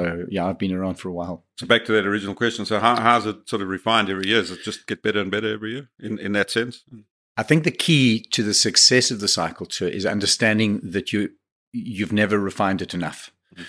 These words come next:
Speaker 2: So we unpack the event every year, every aspect of it, whether it's medical, whether it's the experiential side for the participants, the expo, uh, everything is unpacked. It's stripped out. Are we doing it correctly? Could we do it better?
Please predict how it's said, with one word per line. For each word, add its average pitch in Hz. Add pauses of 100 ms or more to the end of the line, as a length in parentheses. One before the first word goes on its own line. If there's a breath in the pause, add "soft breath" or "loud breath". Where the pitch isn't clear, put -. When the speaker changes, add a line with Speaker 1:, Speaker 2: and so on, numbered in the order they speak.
Speaker 2:
So -
we 107
unpack 110
the 107
event 95
every 98
year, 90
every 104
aspect 110
of 80
it, - (180)
whether 90
it's -
medical, 107
whether 92
it's 87
the 82
experiential 95
side 98
for 90
the 82
participants, - (400 loud breath)
the -
expo, 101 (440 loud breath)
uh, 95
everything 107
is 104
unpacked. 120
It's -
stripped -
out. 107
Are 98
we 104
doing 104
it 98
correctly? 98
Could 98
we 104
do 95
it 95
better? 95